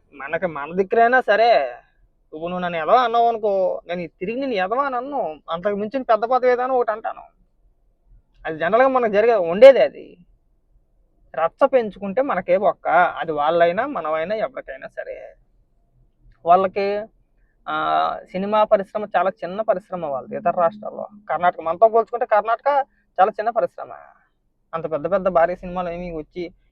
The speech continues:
ఇది రావు. ఏదో కాంతారా లాంటి ఒకటి రెండు మూడే మినహాయించి అంత పెద్ద పెద్ద సినిమాలు ఏమి రావు, పెద్దగా రావు నాకు తెలిసి. ఒకవేళ నాకు సినిమా పరిశ్రమల గురించి అంత ఐడియా లేదేమో కానీ నాకు తెలిసి మన సినీ పరిశ్రమ అలా కాదు. టాప్ మోస్ట్ ఒక టాప్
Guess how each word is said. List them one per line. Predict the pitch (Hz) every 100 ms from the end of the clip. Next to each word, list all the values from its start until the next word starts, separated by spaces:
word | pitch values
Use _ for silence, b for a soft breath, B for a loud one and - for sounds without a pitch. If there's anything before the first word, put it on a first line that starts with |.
| _
ఇది | 147
రావు. | 170 156
ఏదో | 151
కాంతారా | 170 147 160 175 170
లాంటి | 170 170
ఒకటి | 170 156 180
రెండు | 170 170
మూడే | 175 175
మినహాయించి | 165 156 170 170 156 220 262 - _ _ _
అంత | 151 -
పెద్ద | 165 151 175
పెద్ద | 160
సినిమాలు | 170 156 185 196
ఏమి | 185
రావు, | 160
పెద్దగా | - 131 185 214
రావు | 180 175
నాకు | 143 160 185
తెలిసి. | 175 165 -
ఒకవేళ | 151 151 165
నాకు | 165
సినిమా | - 156 180
పరిశ్రమల | 180 170 180 175
గురించి | 175 185
అంత | 180 147
ఐడియా | 147 175
లేదేమో | 165 170 170
కానీ | 160 185 - _ _ _ _ -
నాకు | 175 196 202
తెలిసి | 190 165 _ - _ _ _ _ _ _ _ -
మన | 180
సినీ | 190 208 233
పరిశ్రమ | 233 - 175
అలా | 185 180
కాదు. | - - - _ _ _ _ _ _ _ _ _ _
టాప్ | 175 202 220
మోస్ట్ | 233 240 -
ఒక | 196 180
టాప్ | 185 196